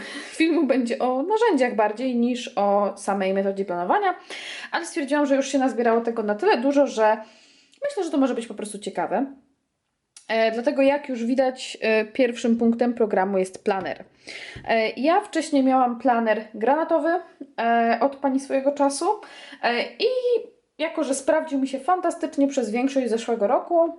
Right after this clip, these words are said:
no to podjęłam inwestycję i zainwestowałam w, em,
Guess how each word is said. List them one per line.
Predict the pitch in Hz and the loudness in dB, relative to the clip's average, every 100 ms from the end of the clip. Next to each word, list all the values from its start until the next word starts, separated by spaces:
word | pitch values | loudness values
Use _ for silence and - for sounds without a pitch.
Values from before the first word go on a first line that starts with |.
| - 415 | -8 0
no | 415 403 | 2 4
to | 330 311 311 - | 2 2 -2 0
podjęłam | 285 277 262 254 233 | 2 4 4 2 0
inwestycję | 240 214 208 - - - 240 | -4 -2 -2 -4 -6 -4 -2
i | 233 226 | -2 -2
zainwestowałam | 214 202 208 190 196 208 185 175 180 185 190 | 0 0 0 -2 -2 -6 -2 2 2 0 -4
w, | - - | -10 -4
em, | 175 175 175 175 | 0 0 -2 -8